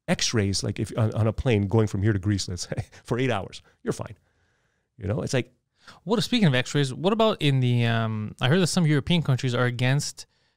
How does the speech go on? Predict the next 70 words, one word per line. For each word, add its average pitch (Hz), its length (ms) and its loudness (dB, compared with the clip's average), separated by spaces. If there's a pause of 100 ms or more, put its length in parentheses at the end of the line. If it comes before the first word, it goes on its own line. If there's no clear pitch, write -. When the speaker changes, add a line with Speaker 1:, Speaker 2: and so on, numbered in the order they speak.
(200)
Speaker 2:
those, 120 680 0
y-, - 200 -10
you 165 120 0
know, 175 60 6
those 135 160 4
scanners 156 440 2
at 120 60 -2
the 123 120 -2
airport 170 420 -2 (460)
where 123 100 -4
they 120 80 0
just 123 240 0
X-ray 139 380 -2
you. 156 180 2 (300)
You 131 80 -6
ever 131 80 -2
been, 143 280 2
Speaker 1:
Oh, 135 60 0
Speaker 2:
uh, 135 40 2
Speaker 1:
yeah, 139 160 2
yeah, 135 260 -2 (140)
yeah, 104 180 -6 (140)
yeah. 139 140 2
Speaker 2:
I 139 40 4
heard 170 120 4
that, 175 180 4
uh, 139 240 0
some 165 160 0
European 151 340 2
country, 156 260 0
like, 131 140 2
"Yeah, 139 120 4
we 131 120 2
gotta 139 140 2
stop. 131 200 -2
You 135 60 -4
just 135 120 -4
go 135 100 2
through 131 140 -2
the 120 40 2
metal 123 240 0
detector, 117 300 -4 (380)
uh, 131 120 0
Speaker 1:
Because 117 140 0
Speaker 2:
'cause 123 40 0
Speaker 1:
it's, 120 60 2
Speaker 2:
it's 113 80 -4
Speaker 1:
'cause - 0 - (100)
Speaker 2:
dangerous." 113 360 0
Speaker 1:
they 117 60 -2
say - 40 -4
it's 104 80 -10
dangerous. 117 400 -6
I, 101 220 -2
I - 20 0
don't, 98 100 -4
Speaker 2:
Yeah. 139 160 4
Speaker 1:
I - 40 -2
don't 107 200 -8
know 107 60 -6
the 92 80 -12
specifics - 560 -16
of - 80 -20
that. - 140 -20
Speaker 2:
I 127 60 -2
was 123 120 -4
wondering 127 320 0
if 117 80 -2
you 117 80 -4
knew. 117 180 -2